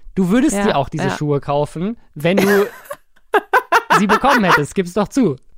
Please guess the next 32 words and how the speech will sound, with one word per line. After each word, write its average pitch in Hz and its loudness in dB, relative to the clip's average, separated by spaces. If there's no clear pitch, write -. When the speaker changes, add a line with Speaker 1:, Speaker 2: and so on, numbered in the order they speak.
Speaker 2:
Ja, 170 2
ich 196 -2
hätte 190 0
safe, 170 -2
hätte 175 -4
ich 160 -14
die 175 -8
gekauft. 151 -4
Also 185 -6
ich, 196 -6
ich 180 -10
finde 214 -2
die 156 -2
Idee 165 -2
auch 156 -2
gut. 151 -4
Es - -16
tut - -6
mir - -4
leid, 156 -2
ich 196 -8
finde 196 -6
die - -6
Idee 160 -4
einfach 147 -6
gut. 151 -8
Aber 143 -4
ich 196 -4
muss 220 -2
auch 240 0
dazu 208 -6
sagen, 175 -2